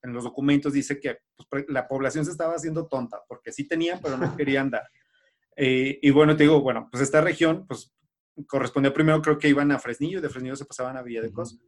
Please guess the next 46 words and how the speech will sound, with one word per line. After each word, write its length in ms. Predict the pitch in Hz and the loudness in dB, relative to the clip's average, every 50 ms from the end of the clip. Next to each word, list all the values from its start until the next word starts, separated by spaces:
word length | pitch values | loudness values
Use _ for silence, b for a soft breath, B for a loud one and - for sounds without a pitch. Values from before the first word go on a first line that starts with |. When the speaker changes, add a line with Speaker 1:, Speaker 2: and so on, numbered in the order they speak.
| _ _ _ _ _ | _ _ _ _ _
Speaker 1:
Digo, 160 | 131 117 117 | -6 -4 -4
pues, 100 | - - | -6 -6
es 120 | 131 123 135 | -4 -2 -2
una 200 | 151 151 151 151 | 0 0 0 -2
zona 220 | 151 160 156 160 | -2 -4 -4 -4
minera, 420 | 165 165 165 180 175 160 175 202 | -4 -4 -4 -2 -2 -2 -2 -4
aparentemente, 640 | 190 - 131 123 123 123 151 143 139 135 131 147 147 | -4 -4 -4 -4 -2 -2 0 0 0 0 0 -2 -6
pues, 180 | - 139 - | -6 -8 -8
uno 240 | 135 131 135 135 - _ _ _ | -6 -6 -8 -8 -10 _ _ _
creería, 500 | _ 139 123 120 120 120 120 120 120 123 | _ 0 0 0 0 0 0 -2 -2 -2
pues, 140 | - 131 - | -6 -12 -14
que 100 | _ 117 | _ -14
sí 140 | - - 113 | -14 -14 -12
tienen 260 | - 123 117 117 120 | -10 -8 -8 -8 -6
lana 280 | 117 113 113 113 113 - | -8 -8 -8 -8 -10 -10
para, 200 | - 110 101 98 98 98 _ _ _ _ _ _ _ _ _ - _ _ _ _ _ _ _ | -10 -10 -10 -10 -14 -18 _ _ _ _ _ _ _ _ _ -20 _ _ _ _ _ _ _
para, 520 | - 123 117 110 110 107 104 104 107 - _ _ | -6 -4 -4 -2 -4 -6 -6 -8 -12 -18 _ _
para 180 | 127 113 113 | -6 -6 -2
dar, 220 | 120 147 143 - 120 | -2 -2 -4 -4 -6
¿no? 180 | 117 - - | -12 -12 -14
Entonces, 200 | - - 139 120 | -10 -10 -10 0
bueno, 300 | 143 156 147 139 127 - - | 2 4 4 4 2 0 -6
el 100 | 139 - | -8 -6
chiste 200 | - 135 - 147 | -6 -8 -6 -8
es 60 | 143 | -6
que 80 | - 151 | -6 0
te 100 | 151 147 | 2 2
digo 80 | 143 | 2
que 100 | 139 160 | 2 0
todavía 360 | 151 139 127 131 131 131 131 131 | -4 -2 -2 -2 -2 -2 -4 -4
encontré 340 | 127 - 139 123 127 123 | -6 -6 -6 -6 -6 -8
como 260 | 123 143 131 123 113 - | -6 -8 -8 -8 -8 -8
que 220 | 117 113 113 - _ _ _ _ _ | -8 -10 -10 -10 _ _ _ _ _
se 140 | - - 135 | -6 -6 -4
pedía 240 | 135 131 120 123 127 | -4 -4 -2 -2 -2
el 100 | 139 135 | -2 0
diezmo 600 | 139 135 120 131 131 123 123 120 110 104 110 - _ _ _ _ _ _ _ _ _ | -2 -2 -2 -4 -6 -6 -6 -6 -8 -10 -14 -18 _ _ _ _ _ _ _ _ _
mucho 320 | - 139 127 120 - 135 120 | -8 -8 -8 -6 -6 -6 -6
después. 420 | 113 - - - 113 - - _ _ _ _ _ _ _ _ _ _ | -6 -8 -10 -14 -16 -16 -16 _ _ _ _ _ _ _ _ _ _
Speaker 2:
Ah, 160 | - 147 151 143 | -2 -2 -2 2
claro 300 | 135 143 156 180 196 196 | 4 4 4 4 2 0
que 100 | 185 151 | -2 -2
se 120 | - 139 | -2 -2
pedía. 460 | 117 - 117 127 160 175 127 - - - | -2 -2 0 0 0 0 -2 -4 -8 -12
O 60 | 107 104 | -14 -16
sea, 300 | 104 - 113 107 104 | -10 -8 -6 -6 -6